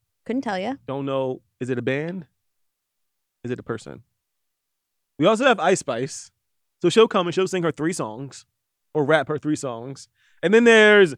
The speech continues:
Speaker 2: Sublime, which I'm kinda excited
Speaker 1: That's
Speaker 2: for.
Speaker 1: exciting.
Speaker 2: Yeah, I'm kinda excited for Sublime. Bleachers is on the undercard for Saturday. I'm a little excited for that. But the rest of these people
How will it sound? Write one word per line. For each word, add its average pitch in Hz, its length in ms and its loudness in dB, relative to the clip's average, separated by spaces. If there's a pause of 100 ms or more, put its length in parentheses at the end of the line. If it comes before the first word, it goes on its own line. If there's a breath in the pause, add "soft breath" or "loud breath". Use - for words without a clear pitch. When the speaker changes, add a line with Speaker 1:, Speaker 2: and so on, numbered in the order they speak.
Speaker 2:
Sublime, 165 720 4
which 202 160 4
I'm 202 100 0
kinda 202 220 2
excited 185 240 2
Speaker 1:
That's 240 140 4
Speaker 2:
for. 180 120 2
Speaker 1:
exciting. 170 480 -6
Speaker 2:
Yeah, 170 100 -2
I'm 151 80 -6
kinda 190 220 0
excited 185 340 0
for 180 80 -4
Sublime. 143 520 -2
Bleachers 160 400 -2
is 143 120 -4
on 151 160 -2
the 147 60 -4
undercard 139 420 -6
for - 80 -12
Saturday. 120 460 -6 (340)
I'm 349 140 -4
a 320 40 0
little 240 180 2
excited 180 380 -2
for 151 80 -4
that. 147 240 -4 (340)
But 226 320 4 (640 soft breath)
the 127 80 -10
rest 208 200 0
of 285 60 -4
these 320 160 4
people 381 460 4